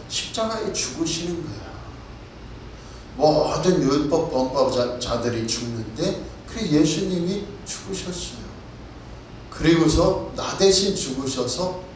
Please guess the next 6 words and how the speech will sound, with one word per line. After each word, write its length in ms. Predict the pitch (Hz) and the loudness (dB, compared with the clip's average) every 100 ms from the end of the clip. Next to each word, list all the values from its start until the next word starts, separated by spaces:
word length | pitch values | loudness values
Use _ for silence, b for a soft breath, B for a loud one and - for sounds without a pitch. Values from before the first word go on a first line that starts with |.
| - | -8
부활하셔서 840 | 165 196 196 160 - - - 113 - - - B B B - | 2 6 6 4 2 -4 -8 -8 -10 -14 -16 B B B 2
그 220 | 196 196 | 6 8
생명을 640 | 190 185 208 220 220 202 | 6 2 0 2 4 6
힘입어 400 | 165 156 135 131 | 6 4 4 2
사는 400 | 127 - 151 147 | 0 0 2 4
자들을 720 | 113 - - 120 160 180 - | 4 0 -4 0 2 2 0